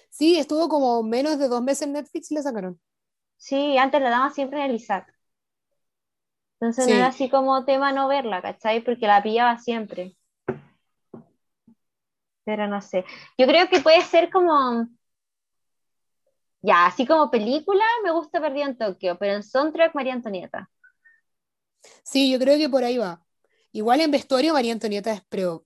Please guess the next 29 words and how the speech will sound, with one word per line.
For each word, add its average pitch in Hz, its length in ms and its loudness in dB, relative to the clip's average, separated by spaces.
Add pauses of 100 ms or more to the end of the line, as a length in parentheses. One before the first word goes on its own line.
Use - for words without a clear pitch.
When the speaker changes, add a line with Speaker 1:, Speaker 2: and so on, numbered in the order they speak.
(120)
Speaker 1:
preciosa. 156 640 -10
Speaker 2:
Sí, - 260 -12
otra 247 240 2
wea. 190 280 0 (1700)
Una 220 200 -6
wea 220 100 -2
muy 220 160 -2
Speaker 1:
Yo 214 100 4
creo 285 140 2
Speaker 2:
buena. - 20 2
Speaker 1:
que, 277 120 2
en 240 120 -2
va-, 240 320 -2
a 233 140 -2
mí 311 280 4
la 330 120 4
canción 277 280 -4
favorita 311 400 2
de, 330 540 2
eh, 233 640 -4
Perdidos 254 280 -6
en 285 80 -12
Tokio 302 340 2
es 302 80 4
la 277 120 0
del 254 120 -2
final, 170 400 -10
la 180 580 -4
de, 185 240 -6